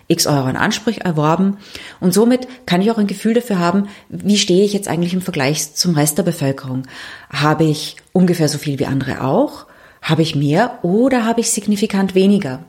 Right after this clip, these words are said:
Und dann sollte man sich auch anschauen, okay, woher kommt das? War ich vielleicht, äh, erst sehr, sehr kurz, äh, sozialversichert oder bin einer sozialversicherungspflichtigen Tätigkeit nachgegangen? Ganz wichtig auch, ähm, Auslandszeiten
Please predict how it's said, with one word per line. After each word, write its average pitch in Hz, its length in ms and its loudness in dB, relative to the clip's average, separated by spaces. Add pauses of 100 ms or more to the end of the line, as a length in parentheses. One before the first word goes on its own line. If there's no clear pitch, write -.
(140)
Und 180 80 0
dann 170 80 4
sollte 165 240 2
man 185 140 2
sich 175 140 -2
auch 165 80 -4
anschauen, 180 320 0
okay, 180 200 -2
woher 175 180 4
kommt 196 300 0
das? - 260 -6 (460)
War 151 360 2
ich 156 200 0
vielleicht, 151 640 0
äh, 147 280 -4
erst 147 220 0
sehr, 151 120 2
sehr 151 120 0
kurz, 151 520 0
äh, - 260 -8
sozialversichert 160 1040 0
oder 147 100 0
bin 151 140 2
einer 151 220 4
sozialversicherungspflichtigen 147 2000 -2
Tätigkeit 170 460 0
nachgegangen? 135 640 -4 (460)
Ganz 143 300 0
wichtig 185 280 0
auch, 170 280 0
ähm, 139 180 -4
Auslandszeiten 196 1160 0